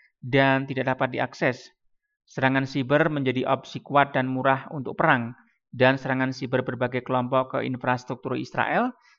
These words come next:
dan akses ke data vital dan penyebarannya telah menghancurkan kekuatan palsu siber yang diklaim oleh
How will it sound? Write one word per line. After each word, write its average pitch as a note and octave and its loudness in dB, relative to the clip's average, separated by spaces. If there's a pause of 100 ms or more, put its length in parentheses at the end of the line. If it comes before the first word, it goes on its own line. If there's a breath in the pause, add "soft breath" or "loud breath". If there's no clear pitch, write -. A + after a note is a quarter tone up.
(120)
dan C#3 2
akses C#3+ -4
ke - -18
data B2 -2
vital B2+ 0
dan B2 0
penyebarannya C3 0 (320 soft breath)
telah G#3+ 2
menghancurkan C3 -2 (120)
kekuatan C#3 2
palsu C3 0
siber B2+ 0
yang B2 -2
diklaim B2+ 2
oleh B2 0